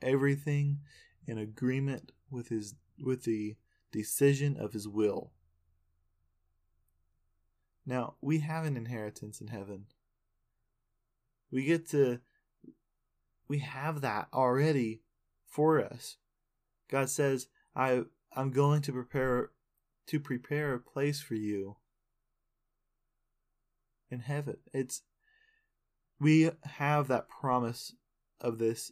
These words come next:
inheritance. So that we, this is twelve, "so that we who had already put our hope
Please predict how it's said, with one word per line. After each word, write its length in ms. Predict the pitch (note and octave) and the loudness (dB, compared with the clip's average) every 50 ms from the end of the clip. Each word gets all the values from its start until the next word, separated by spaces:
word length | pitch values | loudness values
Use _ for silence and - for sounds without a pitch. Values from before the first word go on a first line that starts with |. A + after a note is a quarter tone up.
| _ | _
inheritance. 960 | - C3 A#2 F#2+ F2+ B2+ A#2+ A#2 A2+ G#2+ G#2+ - C#3 C#3+ - - - - - - _ _ _ _ _ _ _ _ _ _ _ _ _ _ _ _ _ _ _ _ _ _ _ _ _ _ _ _ _ _ _ _ _ _ _ _ _ _ _ _ _ _ _ _ _ _ _ _ _ _ _ | -8 -8 -8 -6 -6 -2 0 2 2 2 0 -4 -10 -14 -14 -16 -18 -20 -20 -20 _ _ _ _ _ _ _ _ _ _ _ _ _ _ _ _ _ _ _ _ _ _ _ _ _ _ _ _ _ _ _ _ _ _ _ _ _ _ _ _ _ _ _ _ _ _ _ _ _ _ _
So 160 | - - - C3 | -8 -4 -2 0
that 200 | B2+ C3 A2 B2 | 2 2 2 2
we, 380 | C3+ D3 D#3 D#3 D3+ D3 C#3+ C#3+ - _ _ _ _ _ _ _ _ _ _ - | 2 2 2 2 0 -2 -4 -6 -12 _ _ _ _ _ _ _ _ _ _ -12
this 180 | B2 - - | -12 -12 -12
is 80 | - - | -14 -14
twelve, 520 | - - - B2 A2+ G#2+ G#2+ G#2 - - _ _ _ _ _ _ _ | -12 -8 -4 -4 -2 -4 -4 -8 -10 -14 _ _ _ _ _ _ _
"so 180 | - - - C3 | -10 -4 -2 0
that 180 | B2 B2 A#2 B2 | 2 2 0 0
we 460 | B2+ C#3 C#3+ D#3 D#3+ D#3 D#3 D#3+ D#3 - _ - | 0 -2 -2 -2 -2 -2 -4 -6 -8 -12 _ -4
who 140 | D3 C3 B2+ | -2 0 0
had 160 | C#3 B2+ A2+ | 2 2 2
already 640 | A#2 A#2 A#2+ A#2 B2 B2+ C3+ C#3 C#3+ C#3+ C#3 C#3 C#3+ - _ _ _ _ _ _ | 4 4 4 4 4 4 4 4 2 0 0 -4 -8 -12 _ _ _ _ _ _
put 100 | - A#2+ | 2 4
our 160 | A2+ G#2+ G#2+ | 4 4 2
hope 420 | - - C3+ B2 B2+ C3 B2+ B2 | -2 -2 -2 0 2 0 0 -2